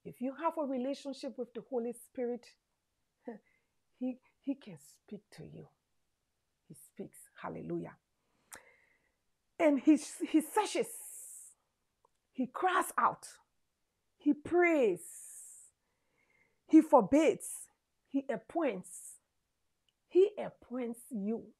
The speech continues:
for your calling. He appoints. Hallelujah. You don't appoint yourself. The Holy Spirit appoints you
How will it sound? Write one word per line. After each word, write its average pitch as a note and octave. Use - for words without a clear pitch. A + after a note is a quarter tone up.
for F#3+
your E3
calling. F#3+
He C4
appoints. -
Hallelujah. G3
You G#3
don't G#4
appoint G#4
yourself. F4
The E3+
Holy E4
Spirit D4
appoints C#4+
you B3